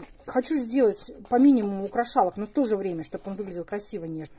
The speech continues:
Вот, и буду, значит, я смотреть, как чего у меня будет получаться. А, хочу сделать вот таким вот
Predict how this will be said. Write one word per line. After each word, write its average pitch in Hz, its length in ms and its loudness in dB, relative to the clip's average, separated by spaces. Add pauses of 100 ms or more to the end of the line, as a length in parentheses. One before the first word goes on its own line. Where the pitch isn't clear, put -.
(380)
Вот, 226 420 2
и 285 520 2
буду, 240 240 -4
значит, 220 340 -4
я 214 120 0
смотреть, 220 500 -2
как - 220 -6
чего 196 240 -8
у 175 60 -6
меня 180 200 -10
будет 175 160 -10
получаться. 359 520 2 (440)
А, 202 420 2 (520)
хочу 285 320 2
сделать 226 360 4
вот 220 100 -2
таким 202 360 -6
вот 233 180 -6